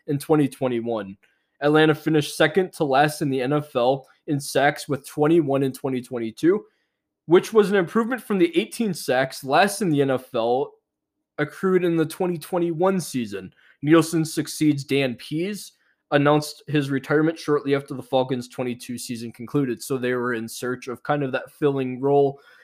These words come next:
and just to kinda, you know, get some upgrades and hopefully turn this team into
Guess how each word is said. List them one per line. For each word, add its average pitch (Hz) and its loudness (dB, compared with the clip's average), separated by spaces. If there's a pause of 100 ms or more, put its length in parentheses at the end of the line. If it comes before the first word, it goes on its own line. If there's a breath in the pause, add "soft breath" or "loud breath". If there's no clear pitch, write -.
(140)
and 196 4
just 208 -2
to 196 0
kinda, 165 4
you 175 -2
know, 156 4
get 160 -2
some 151 0
upgrades 139 0
and 120 -4 (720)
hopefully 156 6
turn 147 -2
this 135 -4
team 135 -4
into 127 -6